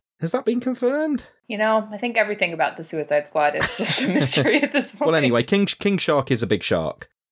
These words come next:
Speaker 1: Uh, that, he's just basically a humanoid shark.
Speaker 2: Right, isn't he on The Flash?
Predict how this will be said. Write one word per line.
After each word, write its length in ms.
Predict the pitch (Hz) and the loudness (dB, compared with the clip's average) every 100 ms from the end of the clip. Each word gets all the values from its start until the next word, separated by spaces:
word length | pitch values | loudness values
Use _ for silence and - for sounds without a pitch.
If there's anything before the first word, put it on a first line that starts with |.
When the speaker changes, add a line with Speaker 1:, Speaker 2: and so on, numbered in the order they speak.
| _ - | _ -2
Speaker 1:
Uh, 320 | 104 95 92 | 2 4 2
that, 220 | - 92 | 0 -4
he's 200 | 90 95 | -6 -10
just 180 | - - | -8 -4
basically 380 | - 90 - 101 | -2 -2 -2 -2
a 20 | |
humanoid 420 | 92 104 90 87 | 0 -2 -2 -6
shark. 440 | - - 85 - - 277 | -8 -10 -12 -16 -12 -2
Speaker 2:
Right, 180 | 302 | 0
isn't 240 | 254 320 427 480 | 0 -2 -2 0
he 60 | |
on 180 | 214 220 | 2 0
The 80 | 214 | -2
Flash? 640 | - 135 175 - - | 0 2 2 -4 -16